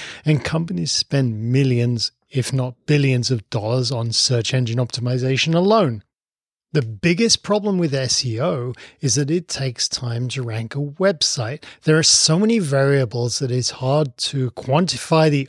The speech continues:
R O I on S E O as well, but it's easy to track the metrics and it's easy to know when it's working. People band around phrases like increased traffic and revenue when it comes to the outcome of working on S E O, but the fact is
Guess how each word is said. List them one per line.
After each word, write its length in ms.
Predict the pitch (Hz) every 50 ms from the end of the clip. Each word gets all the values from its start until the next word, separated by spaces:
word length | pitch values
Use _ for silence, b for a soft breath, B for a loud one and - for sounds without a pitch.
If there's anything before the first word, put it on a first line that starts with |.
| _ -
R 220 | - 127 131 131
O 100 | 131 131
I 220 | 123 117 113 117 120
on 80 | 120
S 280 | 120 117 110 - - -
E 80 | 127 120
O 200 | 120 127 135 143
as 280 | - 123 127 120 - 127 - _ _
well, 320 | 285 269 214 156 135 - B B B B B B -
but 140 | 156 151
it's 300 | 156 170 190 - - - _ _ _
easy 340 | - 156 160 180 185 196 208
to 100 | 185 208
track 340 | 185 - - 175 175 175 160
the 80 | 151 139
metrics 680 | 131 127 127 131 127 - - - 143 135 120 - -
and 160 | 131 123 123
it's 180 | 123 117 - -
easy 300 | 143 135 127 117 123 131
to 120 | 123 123
know 360 | 117 113 110 113 113 110 104 _ _ _ _
when 240 | _ 131 127 117
it's 240 | 123 131 - - -
working. 560 | 170 165 170 175 170 - - 131 120 104 98 B B B B B B B B
People 300 | - 202 214 - 277 240
band 260 | 180 196 185 180 170
around 280 | 151 147 139 135 127 117
phrases 520 | - - 131 139 135 127 131 139 117 117
like 180 | 120 117 117 104
increased 540 | 113 123 135 120 - - 151 139 120 - -
traffic 640 | - 139 131 135 135 - 156 147 143 139 123 -
and 260 | 131 107 98 95 101 110
revenue 720 | 127 139 147 127 139 143 143 139 147 147 143 143 143 135 B B B B B _
when 120 | 139 131
it 80 | 120 -
comes 300 | - 156 143 135 104 -
to 160 | - - 139
the 200 | 123 120 113 117
outcome 460 | 120 151 220 240 - - - 151 127
of 180 | 120 113 101 104
working 460 | 113 123 123 120 - - 135 123 113
on 140 | 104 104 104
S 320 | 107 117 110 - - 135
E 60 | 135 135
O, 100 | 139 135
but 180 | 123 151 117
the 60 | -
fact 480 | - - - - 165 151 135 - - -
is 260 | 131 127 127 117 -